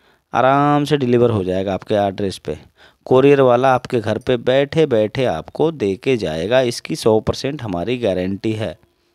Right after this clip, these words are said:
तो पेमेंट का ध्यान रखें, पेमेंट आपको ऑनलाइन करना पड़ेगा। cash on delivery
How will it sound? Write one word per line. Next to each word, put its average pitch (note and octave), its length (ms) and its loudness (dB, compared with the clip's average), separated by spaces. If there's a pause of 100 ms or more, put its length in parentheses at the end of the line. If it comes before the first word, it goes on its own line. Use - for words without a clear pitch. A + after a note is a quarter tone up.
(120)
तो A#2+ 60 0
पेमेंट D#3 460 -2
का E3+ 120 2
ध्यान C3+ 300 0
रखें, D3 300 -4 (420)
पेमेंट D#3 400 0
आपको - 380 0
ऑनलाइन C3+ 540 2
करना A2 360 0
पड़ेगा। C3+ 500 2 (500)
cash C#3+ 220 2
on E3 140 4
delivery C3+ 520 4